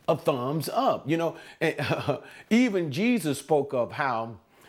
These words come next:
uh, the woman who washed his feet, uh, that she should be forever spoken of in a memorial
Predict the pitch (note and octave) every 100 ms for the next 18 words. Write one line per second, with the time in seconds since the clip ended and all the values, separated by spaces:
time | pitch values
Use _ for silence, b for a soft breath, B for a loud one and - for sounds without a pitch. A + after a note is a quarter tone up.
0 | b - B2+ A#2 G#2 B2 B2+ F3 F#3 D#3
1 | C#3 D3+ C3 C#3 - b b - A2+ D#3+
2 | G3 F#3+ - F3+ E3+ - - G3 A3 G3
3 | - b b b b C3+ B2 A2 F#2+ -
4 | A#2 D#3+ B2+ - - A3+ A3+ F#3 C3+ A#2
5 | C3 C3 C#3 C3 B2+ A#2 A2 - D#3+ C#3
6 | A2+ A2 A2 A2 F#2 F2+ F#2 B B B
7 | D#3 D#3 - C#3+ B2+ C3 C#3+ D3 D3+ C#3
8 | A#2 F#2 D2+